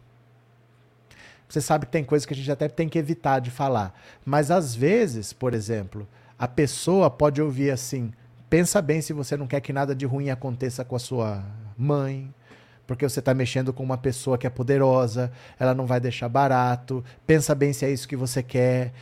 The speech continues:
Pensa bem que a sua filha que estuda no colégio tal, que entra tal hora, que sai tal horas, que faz esse trajeto, que daqui, se você não quer que aconteça nada com eles, pensa bem se vale a pena você levar isso. Hein? Você vai receber aqui, ó, pega esses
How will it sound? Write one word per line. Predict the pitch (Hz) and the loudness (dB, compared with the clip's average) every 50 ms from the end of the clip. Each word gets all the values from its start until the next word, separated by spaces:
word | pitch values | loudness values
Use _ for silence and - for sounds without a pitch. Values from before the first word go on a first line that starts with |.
| - - - | -20 -8 -2
Pensa | - 160 147 - 165 | 0 0 2 2 2
bem | 143 131 143 143 135 | 2 2 2 0 0
que | 123 - 135 127 127 135 | -2 -4 -6 -2 -2 0
a | 131 | 0
sua | 120 - - 139 | 0 0 0 0
filha | 123 - - 143 139 131 127 123 | 0 0 0 0 2 2 2 0
que | - 127 | -2 -4
estuda | - - 123 131 | -6 -2 0 2
no | 131 131 | 2 2
colégio | 127 135 131 131 131 123 131 135 | 4 4 4 4 4 2 0 -2
tal, | - - 131 120 123 123 | -2 0 2 4 4 4
que | 120 - - 127 | 2 2 0 0
entra | 123 123 135 123 | 2 2 0 2
tal | - 135 131 131 | 4 4 6 6
hora, | 131 131 127 123 123 | 8 6 6 4 2
que | 127 | 0
sai | - - 127 123 | 0 0 0 2
tal | 127 135 131 135 | 4 4 4 6
horas, | 135 131 127 127 123 120 123 - | 6 8 8 8 6 4 2 -2
que | - 123 | -2 0
faz | - 131 135 120 | 2 2 2 2
esse | 127 123 - 123 | 2 -2 -4 -4
trajeto, | - 135 131 127 117 107 127 123 123 123 123 135 | 0 2 2 2 4 4 4 4 4 4 2 -2
que | 117 - | -6 -6
daqui, | 135 123 127 - 131 131 127 123 127 - - - - | -6 -6 -4 -2 0 0 0 0 -2 -8 -20 -20 -18
se | - - 143 | -8 -4 -4
você | 139 - 151 135 | 0 2 2 2
não | 135 127 | 2 2
quer | - 139 127 | 2 2 2
que | - 131 | 2 0
aconteça | 120 - 131 123 131 127 123 - 127 | -4 -4 -4 -4 -4 -4 -4 -2 -2
nada | 123 123 120 127 | -2 -2 -2 -4
com | 120 - - 127 123 | -6 -6 -4 -2 0
eles, | 123 123 123 123 123 123 - - - - _ - | 0 0 0 0 -2 -6 -8 -14 -20 -14 _ -2
pensa | 165 160 143 - 160 | -2 0 0 0 0
bem | 135 139 143 135 | 2 2 2 2
se | - - | 2 2
vale | 123 135 135 131 | 4 4 4 4
a | 123 | 2
pena | 127 - 135 127 131 | 0 0 -2 -2 -2
você | 123 127 127 123 - 131 | -4 -4 -6 -4 -4 -4
levar | 127 127 113 131 131 139 | -2 -2 0 0 0 0
isso. | 127 123 123 123 120 123 - - - 139 135 123 - - _ _ _ _ _ _ _ - | 2 0 0 0 0 -2 -6 -10 -12 -12 -12 -14 -16 -20 _ _ _ _ _ _ _ -2
Hein? | 139 151 147 | 0 0 2
Você | - 147 | 0 2
vai | 123 135 131 | 2 4 4
receber | 135 143 131 - 147 131 131 135 131 | 4 4 2 2 0 2 4 4 2
aqui, | 120 123 - 147 139 139 | 2 2 2 4 6 6
ó, | 131 113 95 - - - - - _ | 6 6 4 0 -6 -16 -20 0 _
pega | - 147 160 165 160 | 8 8 8 8 6
esses | 156 - - 147 127 120 120 | 4 2 2 0 -2 -2 -4